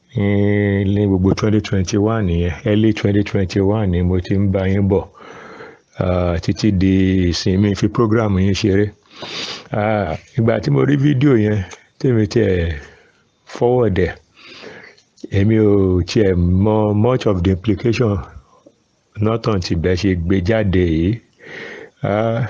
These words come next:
sincerely, ah, Yorùbá ti sùn. Ẹ bá jẹ́ wo gbogbo àwọn tí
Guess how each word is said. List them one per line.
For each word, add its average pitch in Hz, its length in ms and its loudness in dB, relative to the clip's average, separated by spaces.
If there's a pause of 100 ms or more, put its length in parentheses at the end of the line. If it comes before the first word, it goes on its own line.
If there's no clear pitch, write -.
sincerely, 120 800 0 (960)
ah, 92 560 -2 (180)
Yorùbá 104 420 2
ti 104 160 0
sùn. - 280 -2 (1500)
Ẹ 127 140 0
bá 143 140 2
jẹ́ 151 160 4
wo 120 240 4
gbogbo 120 280 2
àwọn 110 240 0
tí 143 180 0